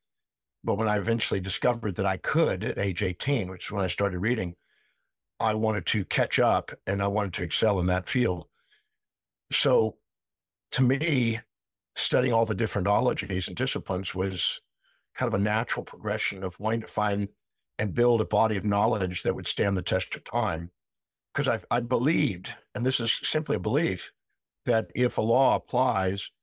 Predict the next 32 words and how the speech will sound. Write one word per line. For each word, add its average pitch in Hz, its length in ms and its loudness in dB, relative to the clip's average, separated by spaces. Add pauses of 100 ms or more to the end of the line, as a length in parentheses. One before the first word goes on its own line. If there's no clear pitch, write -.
(120)
even 127 180 0
though 123 100 4
it - 60 0
may 120 140 2
have 110 160 0
a 98 60 -2
different 95 340 -6
term 120 540 0
describing 135 560 -2
that 95 180 -4
law 85 400 -2
in 123 160 -2
micro 120 480 0
or 107 140 0
macro 107 460 -2
domains, 92 680 -4 (640)
that 113 200 -2
the 117 80 -2
probability 135 800 0
of 90 160 -2
that 107 240 0
law 110 320 2
becomes 98 580 -6 (500)
more 113 240 4
sustainable 104 720 0
and 98 140 2
more 107 280 2
likely 101 500 -2
to - 140 -12
be 104 100 -2
a 95 80 2
real 95 360 0